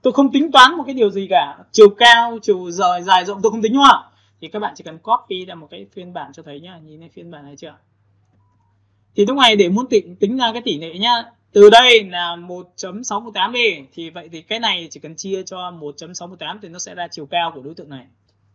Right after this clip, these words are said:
Các bạn hiểu cái này chưa? Và lúc này tôi chỉ cần mở cái transform lên. Các bạn có nhìn cái này không? Cái này là chiều ngang này, tôi sẽ quét vào đây. Và tất nhiên là khi mà các bạn tính chia thì các bạn sẽ ấn vào chữ shift chia. Chia là sụt chéo như này này.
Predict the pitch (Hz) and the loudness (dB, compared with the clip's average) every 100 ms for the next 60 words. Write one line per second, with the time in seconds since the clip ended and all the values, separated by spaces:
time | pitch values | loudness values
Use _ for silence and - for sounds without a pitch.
0 | _ _ 175 156 139 135 160 147 165 - | _ _ -16 -16 -14 -16 -16 -16 -16 -18
1 | _ 160 170 226 202 165 175 - 147 151 | _ -16 -14 -10 -10 -10 -16 -20 -20 -20
2 | 151 156 127 131 175 190 175 165 185 175 | -20 -20 -20 -20 -20 -20 -20 -12 -8 -8
3 | 175 175 175 _ _ _ 214 202 160 180 | -10 -16 -20 _ _ _ -12 -12 -12 -16
4 | 190 165 185 160 160 - 190 175 156 139 | -18 -18 -18 -18 -18 -20 -20 -20 -20 -18
5 | 147 165 170 165 - - 160 - - 190 | -16 -14 -14 -16 -20 -20 -20 -20 -20 -20
6 | 202 160 160 _ _ _ _ _ _ _ | -18 -20 -20 _ _ _ _ _ _ _
7 | _ _ _ _ _ _ _ 156 156 220 | _ _ _ _ _ _ _ -20 -14 -12
8 | 214 196 180 - 196 175 180 202 - 190 | -8 -8 -8 -8 -10 -10 -10 -10 -10 -8
9 | 208 202 214 202 160 185 175 - 156 180 | -6 -4 -2 -2 -6 -14 -16 -16 -16 -8
10 | 208 175 170 - 160 202 240 247 _ _ | -2 -2 -4 -12 -14 -12 -10 -10 _ _
11 | - - 190 180 170 _ _ _ _ _ | -20 -10 -6 -6 -10 _ _ _ _ _
12 | 202 196 175 - 156 - 170 175 240 214 | -8 -8 -10 -16 -18 -14 -10 -10 -12 -14
13 | 165 156 156 | -16 -20 -20